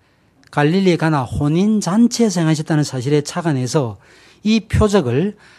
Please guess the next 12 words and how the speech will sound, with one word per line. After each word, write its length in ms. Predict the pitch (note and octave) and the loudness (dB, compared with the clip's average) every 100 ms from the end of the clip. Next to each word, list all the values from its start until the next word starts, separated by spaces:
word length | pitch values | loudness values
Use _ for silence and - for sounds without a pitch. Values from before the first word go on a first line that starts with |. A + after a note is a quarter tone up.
| _ | _
하나님의 520 | - A#3 A3 G3 F#3 E3 | -2 0 2 2 2 0
구원의 680 | - C3+ D#3 F#3 F#3+ F#3 | -2 0 2 2 2 0
절정을 1000 | - G3 A#3+ A#3 - A#3+ A3+ A3+ A3+ A3 | 2 4 4 0 0 2 4 4 2 0
드러낸 420 | - F3 E3+ D#3 | -2 -2 0 0
것으로 500 | C#3 - E3+ G3 A3+ - _ | -2 -2 0 2 0 -4 _
이해하기도 540 | C#3 C3+ C3 B2 D3+ D#3+ | -4 -2 -2 -2 -2 -2
합니다. 440 | D3+ D#3 F#2 F2 _ _ _ _ _ _ _ _ _ _ _ _ _ _ _ | 0 -2 -4 -14 _ _ _ _ _ _ _ _ _ _ _ _ _ _ _
구약 280 | - F3 G3 | 0 0 2
성경이나 380 | F#3+ F#3 F3+ E3 | 2 4 4 2
신약 220 | - F#3+ | 0 -2
성경은 280 | D#3 D#3 C#3 | 0 0 2
물론이거니와 840 | D#3+ F3 D#3+ A#2+ A#2 C#3 A#2+ F#2 | 4 4 2 0 -2 -2 -2 -6